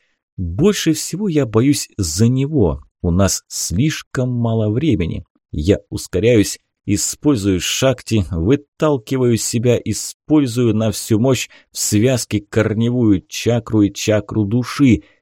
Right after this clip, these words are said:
Скорее, наверх, быстрее! Вода не пускает меня, течение слишком сильное.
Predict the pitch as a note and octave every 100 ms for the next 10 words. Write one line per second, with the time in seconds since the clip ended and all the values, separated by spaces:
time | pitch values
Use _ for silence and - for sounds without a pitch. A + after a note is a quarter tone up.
0 | _ - - - - F2 A2 A#2+ G#2+ F2+
1 | E2+ F#2+ G2+ B2 D3 B2 G2+ - E2+ D2+
2 | B2 C3+ - - C#3+ F3+ E3+ C3+ G#2+ -
3 | _ _ - E2 G2+ C3+ D#3 E3+ F#2+ G2
4 | C#3 - C#3 - - F3+ F2+ - F#2 D#2+
5 | E2 - - F2+ - - A#2 G2+ F2+ -
6 | G#2+ - - G2+ F#2+ - - D#3 B2 G#2+
7 | F#2+